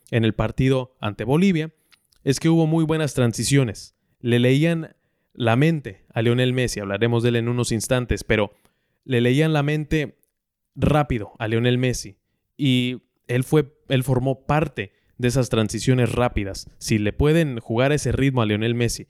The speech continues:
que no siempre está jugando así, pero cuando juega así, todos tienen que estar al mismo ritmo,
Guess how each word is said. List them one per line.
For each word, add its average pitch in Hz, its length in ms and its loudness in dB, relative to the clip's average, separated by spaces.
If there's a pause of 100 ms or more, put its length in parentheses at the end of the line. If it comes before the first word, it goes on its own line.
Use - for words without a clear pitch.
(160)
que 98 120 -4
no 110 80 -2
siempre 143 240 2
está 135 180 -2
jugando 127 380 0
así, 117 340 -6
pero 101 160 0
cuando 101 220 -2
juega 139 220 2
así, 175 280 -2 (160)
todos 196 220 -2
tienen 120 200 2
que - 80 -2
estar 135 220 0
al 135 100 0
mismo 147 240 2
ritmo, 147 360 -2